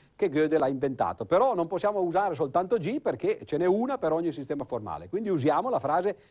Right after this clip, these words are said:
G con F, con un indice F che sta a dirci siamo nel sistema formale F. Qual era la frase di Gödel? Diceva: "Io non sono dimostrabile nel sistema F".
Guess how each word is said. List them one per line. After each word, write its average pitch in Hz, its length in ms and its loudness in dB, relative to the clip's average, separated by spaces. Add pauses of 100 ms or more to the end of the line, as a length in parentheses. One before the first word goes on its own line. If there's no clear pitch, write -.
(120)
G 156 160 -6
con 240 160 2
F, 127 420 0 (180)
con 127 140 -6
un 151 100 2
indice 226 440 0
F 220 100 -2
che 180 100 -2
sta 160 140 -2
a 170 60 2
dirci 185 360 -2
siamo 208 580 0
nel 143 120 -4
sistema 170 380 -2
formale 82 560 -4
F. 85 320 -10 (580)
Qual 139 200 4
era 208 140 6
la 196 100 4
frase 202 280 2
di 208 100 -2
Gödel? 269 360 0 (180)
Diceva: 202 420 -4 (260)
"Io 320 500 -2
non 214 260 -2
sono 269 380 -2
dimostrabile 240 800 -2
nel 196 360 0
sistema 143 580 -6
F". 78 320 -16